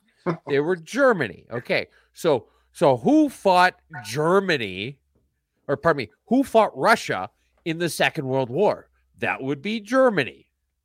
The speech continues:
Speaker 2: Okay, so if someone is a World War Two veteran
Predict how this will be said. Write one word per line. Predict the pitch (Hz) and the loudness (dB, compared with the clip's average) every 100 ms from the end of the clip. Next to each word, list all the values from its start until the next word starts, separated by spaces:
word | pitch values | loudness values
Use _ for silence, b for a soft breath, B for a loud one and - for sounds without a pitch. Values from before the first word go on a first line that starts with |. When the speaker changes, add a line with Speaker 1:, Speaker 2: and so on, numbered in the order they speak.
| - | -14
Speaker 2:
Okay, | 110 123 135 233 _ _ | -10 -6 -6 -6 _ _
so | - 160 160 | -8 -2 -2
if | 156 160 | -2 -6
someone | - 202 247 226 | -4 -4 -2 -4
is | 180 180 | -4 -2
a | 180 | -2
World | 135 117 170 240 226 190 | -2 -4 2 4 2 2
War | 214 202 | 0 0
Two | - 214 | -4 -8
veteran | 156 151 185 - 117 90 147 | -2 2 2 0 -8 -8 -14